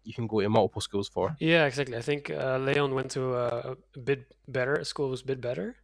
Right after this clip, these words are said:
Speaker 2: Uh, my school was basically just the basics. And, and I think most, most artists I know that went to a, a school of a similar sort, they actually, they,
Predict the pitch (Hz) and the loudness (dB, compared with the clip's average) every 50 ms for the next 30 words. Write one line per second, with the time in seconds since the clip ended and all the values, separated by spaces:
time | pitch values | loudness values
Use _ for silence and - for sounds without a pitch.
0 | _ _ _ - 117 117 117 117 113 120 120 120 107 - - 143 135 131 123 117 | _ _ _ -16 -12 -10 -8 -8 -6 -4 -2 -2 -2 -2 0 0 0 -2 -2 -4
1 | 117 127 123 131 139 123 127 - - - 147 135 127 - - - 120 127 120 120 | -4 -2 -2 -2 -4 -8 -12 -10 -4 -2 0 0 0 -2 -6 -6 -4 -2 -2 -2
2 | - - 123 120 - - - - - - _ - - - - - - - - - | -2 -4 -8 -8 -8 -10 -12 -12 -14 -20 _ -20 -20 -20 -20 -20 -20 -20 -20 -20
3 | _ - - 123 117 117 120 123 - 156 160 156 151 147 160 - - - - - | _ -10 -8 -8 -6 -4 -2 0 2 2 2 2 2 2 2 0 -2 -8 -8 -4
4 | 139 139 151 - 127 147 151 147 143 131 139 127 127 120 120 120 135 170 190 170 | 0 0 0 2 2 2 2 2 2 0 0 -2 -2 -2 -2 -2 -2 -2 -2 -2
5 | 170 147 135 135 139 139 139 - 143 131 131 131 127 127 - - - 123 - - | -4 -4 -2 -2 -2 -2 -2 -2 -2 -2 -2 -2 -2 -4 -6 -8 -8 -6 -6 -6
6 | - - 139 135 131 127 123 123 123 - _ - - 120 120 - - - 131 127 | -6 -4 -4 -2 -2 -2 -4 -6 -8 -12 _ -16 -12 -8 -6 -4 -4 -4 -4 -4
7 | 120 117 113 - - 123 120 143 - - - - - - - - - - - - | -4 -6 -4 -4 -4 -4 -4 -6 -6 -8 -10 -20 -20 -20 -20 -20 -20 -20 -20 -20
8 | _ _ - 127 131 135 - - 175 160 160 151 135 131 123 139 131 131 131 123 | _ _ -4 -2 -2 0 0 2 2 2 2 2 0 -2 0 0 2 2 2 0
9 | 120 - - | -2 -4 -10